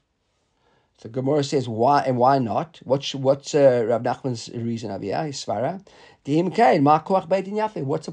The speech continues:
what? Beit Din's got no teeth. Basically, you, you denude Beit Din of any of their, of, of, of any of their, of any of their powers. The Gemara says, "Umi itled Rav Nachman." Does Rav Nachman really hold by this concept?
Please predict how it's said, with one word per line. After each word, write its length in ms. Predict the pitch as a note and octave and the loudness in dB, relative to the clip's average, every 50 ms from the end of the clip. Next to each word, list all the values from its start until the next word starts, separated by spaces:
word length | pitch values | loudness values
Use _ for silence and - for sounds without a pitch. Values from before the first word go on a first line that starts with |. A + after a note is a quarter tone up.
| D#3+ _ - | -18 _ -8
what? 520 | - C#3+ C3+ C3+ D3+ F3+ F3+ - _ _ _ _ - - - C3 C3 C3 C3 - - C#3 B2+ - | -6 -4 -2 0 -2 -2 -2 -4 _ _ _ _ -18 -16 -14 -12 -10 -12 -12 -14 -16 -16 -8 -4
Beit 180 | D#3 E3+ E3+ | -4 -4 -4
Din's 100 | F3+ F3+ | -4 -4
got 140 | F#3 G#3 G3+ | -2 -2 0
no 100 | G#3+ G#3 | 0 -2
teeth. 320 | G#3 - C#4+ C4+ - - _ _ _ _ _ _ _ _ _ _ _ _ _ _ _ _ _ _ _ _ _ _ - | -2 -2 -6 -6 -6 -8 _ _ _ _ _ _ _ _ _ _ _ _ _ _ _ _ _ _ _ _ _ _ -4
Basically, 680 | D3 D#3+ F3 F#3 F#3 G#3 G3+ F#3+ G3+ G#3 G#3 G#3+ G#3 G#3 | 2 2 2 2 0 -6 -6 -4 -4 -2 -2 -2 -2 -2
you, 240 | G3+ F3 D#3+ F3 G3 | -4 -4 -4 -4 -4
you 240 | F#3 E3 E3 F#3+ F3 | -4 -4 -4 -4 -6
denude 500 | D#3 E3+ F3+ F3 F3+ G#3 A3+ G#3 D#3 C#3+ | -4 -4 -4 -2 -2 -2 -2 -2 -2 0
Beit 260 | F#3 F#3+ G#3 G#3 - | 2 2 2 2 0
Din 100 | F#3 F3 | -4 -4
of 80 | D#3 | -2
any 140 | E3+ F#3 G3 | -2 -2 -2
of 100 | F#3+ F3 E3+ | -4 -4 -2
their, 120 | F#3 F#3 | 0 0
of, 220 | F3 - D#3 D3+ | 2 0 0 0
of, 160 | - D#3 D#3 - | 0 -2 0 -2
of 140 | D#3 C#3+ | -2 -2
any 300 | C#3 D3 - - F3+ F#3 | 0 -2 0 0 0 0
of 100 | F#3 E3 | 0 0
their, 180 | E3+ F#3 F3+ F3+ - | 0 -2 -4 -4 -2
of 180 | - E3 D#3+ D#3+ - | -4 -4 -4 -4 -6
any 160 | F#3 F3 F3+ | -6 -4 -6
of 80 | F3+ E3+ | -4 -4
their 120 | F3+ F3+ | -4 -4
powers. 440 | F3 G3+ G3 G#3+ G3+ - - - _ _ _ _ _ _ _ _ _ _ _ _ _ _ | -4 -4 -4 -4 -6 -8 -12 -16 _ _ _ _ _ _ _ _ _ _ _ _ _ _
The 120 | - C#3 | -8 -4
Gemara 280 | B2+ D3 F3 G#3 G3+ E3+ | 0 2 4 4 4 4
says, 180 | - G3 F3+ | 4 2 2
"Umi 400 | D3 C3 A#2+ E3 G#3 - - - | 4 2 2 2 0 -2 -2 -4
itled 280 | F3+ - - G3+ F#3+ D#3 | -4 -2 -2 -4 -2 0
Rav 220 | D#3 C#3+ A#2 - | 0 0 0 0
Nachman." 320 | B2+ C#3+ D#3+ E3 - F#3 D#3 | 0 -2 -2 -2 -4 -6 -6
Does 120 | B2+ A#2 | -2 0
Rav 160 | C#3+ - - | 0 -2 0
Nachman 80 | - F#3 | 0 -2
really 180 | D#3+ E3 D3+ C#3+ | -2 0 0 0
hold 300 | A#2+ B2 D3+ F3 F3 D3+ | 0 2 2 2 2 4
by 120 | D3 C3 | 2 2
this 160 | C#3 D#3 D3+ - | 2 2 -4 -4
concept? 640 | - - E3+ F3 F3 - F#3+ F3 C#3+ - - - | -2 -2 -2 -2 0 0 2 2 2 2 -2 -16